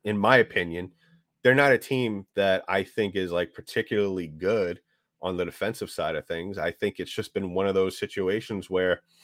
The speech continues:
and, and you look at, like I said, you look at Samsonov's numbers. Uh, it's not like he's Patrick Waugh right now, or,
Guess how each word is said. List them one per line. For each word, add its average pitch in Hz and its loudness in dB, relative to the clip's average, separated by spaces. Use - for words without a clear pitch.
and, 127 6
and 131 4
you 131 4
look 151 2
at, 147 4
like 123 4
I 127 6
said, 95 0
you 101 -6
look 131 2
at 147 -2
Samsonov's 120 0
numbers. 92 0
Uh, 90 4
it's - -10
not 117 4
like 95 0
he's 95 -8
Patrick 107 0
Waugh 85 4
right 85 0
now, 87 -4
or, 82 -4